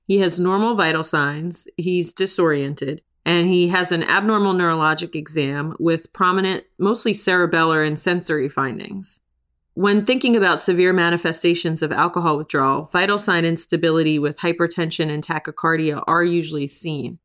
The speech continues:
But it doesn't sound like he has that now, so we can rule out option E, undertreated alcohol withdrawal, as the cause of his current symptoms.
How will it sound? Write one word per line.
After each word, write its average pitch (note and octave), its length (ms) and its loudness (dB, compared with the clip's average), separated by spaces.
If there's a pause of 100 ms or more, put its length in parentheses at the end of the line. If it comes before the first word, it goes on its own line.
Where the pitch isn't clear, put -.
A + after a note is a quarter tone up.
(120)
But F3+ 220 2
it F3 120 2
doesn't A3 300 0
sound F#3 280 2
like D#3 160 0
he E3 100 -2
has E3 300 0
that C#3+ 180 -2
now, D3+ 420 0
so D#3+ 180 -2
we E3 120 0
can E3+ 180 -2
rule F#3 220 2
out E3+ 240 0
option D#3 500 -2
E, D#3+ 400 -2 (160)
undertreated D#3+ 560 -2
alcohol D#3 460 0
withdrawal, D3+ 500 -6
as E3+ 140 -2
the F#3 80 0
cause F3+ 320 0
of D#3+ 140 0
his D#3+ 140 -4
current D#3 320 -2
symptoms. - 680 -8